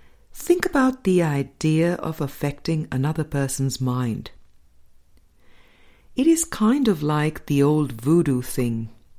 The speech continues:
Even if we use the metaphorical sense of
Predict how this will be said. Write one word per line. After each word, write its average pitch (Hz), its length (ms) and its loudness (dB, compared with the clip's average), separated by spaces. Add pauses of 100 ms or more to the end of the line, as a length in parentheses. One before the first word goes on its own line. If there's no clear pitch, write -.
(1500)
Even 196 340 6
if 160 220 -4
we 143 80 2
use 160 480 2
the 156 120 -4
metaphorical 135 800 -2
sense 143 520 -2
of - 220 -8